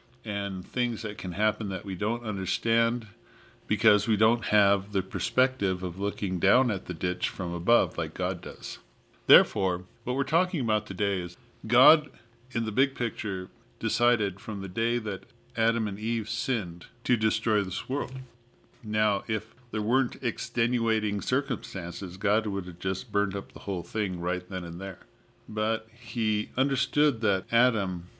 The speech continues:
entered into Eve's sin because he loved Eve so much. And God thought to himself, says, "I made this man to love this woman." And so really, I mean,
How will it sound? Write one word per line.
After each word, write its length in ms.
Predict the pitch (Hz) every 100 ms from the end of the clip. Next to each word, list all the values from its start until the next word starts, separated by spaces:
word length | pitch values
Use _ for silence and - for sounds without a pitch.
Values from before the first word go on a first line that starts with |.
| - 127
entered 320 | 143 151 120
into 500 | 127 127 - 107 98
Eve's 300 | 123 123 107
sin 500 | - - 151 135 98
because 600 | 98 - 104 98 90 - -
he 280 | 117 107 98
loved 440 | 104 123 117 95 - 120
Eve 400 | 101 90 98 - -
so 260 | - - 123
much. 460 | 117 76 - - - -
And 120 | 107
God 220 | 117 131 -
thought 260 | 135 135
to 60 | 123
himself, 460 | 92 87 110 98 -
says, 240 | 107 -
"I 180 | 127 135
made 300 | 117 156 165
this 220 | 101 -
man 280 | 101 101 98
to 100 | 98
love 240 | 101 104
this 220 | 92 -
woman." 320 | 104 104 76 - - -
And 160 | 107
so 200 | - 117
really, 500 | 110 123 143 107 104
I 40 | 101
mean, 400 | 104 101 101